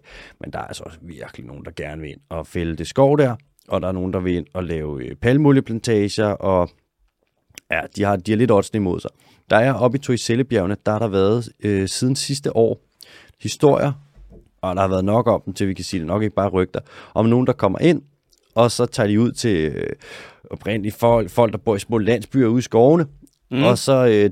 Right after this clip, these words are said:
Speaker 1: tilbyder de dem i, for, øh, og så siger de, "Kan vi få lov til lige at fælde nogle af jeres træer og tage noget tømmer?"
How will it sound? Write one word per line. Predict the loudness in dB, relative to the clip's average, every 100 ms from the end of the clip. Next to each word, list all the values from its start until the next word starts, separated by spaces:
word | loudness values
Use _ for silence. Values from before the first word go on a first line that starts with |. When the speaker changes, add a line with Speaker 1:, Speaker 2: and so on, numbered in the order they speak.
| 2
Speaker 1:
tilbyder | 2 2 2 -4
de | -2
dem | -2
i, | -2 -4 -8 _ -18 -10
for, | 0 2 4
øh, | 2 0 -4 -8
og | -8 -8
så | -8
siger | -4 -4 -4
de, | -6 -8
"Kan | -6 -4
vi |
få | -4 0
lov | 0
til | 0 0
lige |
at | -2
fælde | 0 2 2
nogle | 2 0
af | 0
jeres | -2 -4
træer | -4 -2 -2
og | -4
tage | -4 -2
noget | -2 -2
tømmer?" | 0 0